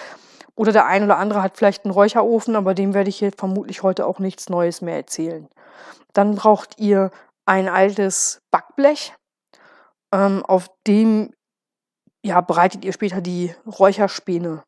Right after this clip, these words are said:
die Holzspäne aus und stellt das dann unten rein.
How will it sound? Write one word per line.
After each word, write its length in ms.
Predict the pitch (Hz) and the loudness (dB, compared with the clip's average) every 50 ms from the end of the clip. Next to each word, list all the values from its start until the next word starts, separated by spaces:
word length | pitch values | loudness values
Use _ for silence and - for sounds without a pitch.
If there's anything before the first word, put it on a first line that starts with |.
| _ _ _ | _ _ _
die 240 | 226 208 - 196 | -20 -14 -10 -4
Holzspäne 680 | 180 180 185 185 - - - - 165 156 170 160 151 - - _ - | 0 0 0 0 0 -6 -8 -6 -6 -6 -6 -8 -10 -12 -16 _ 0
aus 380 | 190 175 170 156 - - - _ - - - - - - _ _ _ - | 2 2 2 2 -2 -6 -8 _ -14 -20 -20 -20 -20 -20 _ _ _ -8
und 260 | 214 185 185 170 - - - | -6 -6 -6 -8 -10 -16 -16
stellt 280 | - - - 190 180 | -8 0 0 0 2
das 140 | 196 180 - | 0 -2 -2
dann 120 | 196 180 | -6 -8
unten 260 | 170 190 185 - 180 175 | -8 -10 -10 -10 -10 -6
rein. 380 | 160 180 170 160 143 143 131 | -2 0 0 0 -2 -6 -12